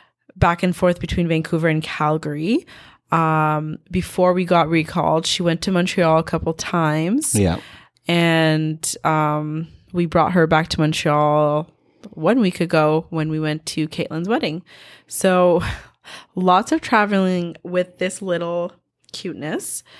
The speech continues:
Speaker 1: And we're just gonna talk about the process.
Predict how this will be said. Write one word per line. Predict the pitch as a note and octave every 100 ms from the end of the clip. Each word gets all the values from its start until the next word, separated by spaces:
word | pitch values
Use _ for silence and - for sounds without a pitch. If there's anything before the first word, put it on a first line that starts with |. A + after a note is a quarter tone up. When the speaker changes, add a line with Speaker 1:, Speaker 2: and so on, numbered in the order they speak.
| - - - _ -
Speaker 1:
And | F#3 F3+ F3+ F3 F3 - - - _ _ _ -
we're | F3
just | -
gonna | - F#3+ - _ _
talk | - - D#3+
about | F3+ F3
the |
process. | - G3 D#4 - - -